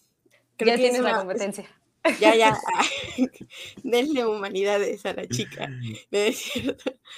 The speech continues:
Speaker 1: No, no es cierto. Pero creo que es algo muy padre. O sea, qué, qué bien. Ojalá yo en comunidad hubiera dicho, "Ay, podría tener una competencia por hablar italiano", ¿no?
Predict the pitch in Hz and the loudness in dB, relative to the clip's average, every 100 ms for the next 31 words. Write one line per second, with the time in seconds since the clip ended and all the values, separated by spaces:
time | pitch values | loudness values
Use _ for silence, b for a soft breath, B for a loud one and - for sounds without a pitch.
0 | B - 190 202 202 214 220 190 - - | B -10 -6 -2 0 0 -2 -6 -10 -14
1 | b - 262 262 294 269 320 302 294 277 | b 8 8 8 2 -2 -2 -2 -2 -4
2 | 277 214 233 208 190 - - 190 175 - | -4 -2 -2 -2 -6 -8 -10 -8 -8 -10
3 | _ 214 208 - - 240 226 220 202 - | _ -2 -2 -6 -4 -2 2 2 2 -2
4 | 208 220 226 240 247 247 247 254 233 202 | 2 4 6 6 6 6 6 4 2 2
5 | 190 185 196 - 180 185 180 196 - 202 | 0 0 -2 -4 -2 0 0 -2 -4 -4
6 | 196 - 135 139 320 - - - 190 196 | -2 -2 -2 -2 -4 -8 -16 -4 -2 0
7 | 220 226 254 226 226 226 208 220 233 214 | 0 2 2 2 0 -2 -2 -2 0 0
8 | 196 180 180 196 226 247 - 175 175 170 | 0 -2 -6 -4 -2 -2 -2 0 0 0
9 | 180 180 185 175 175 170 170 196 | -4 -4 -6 -4 -4 -4 -6 -10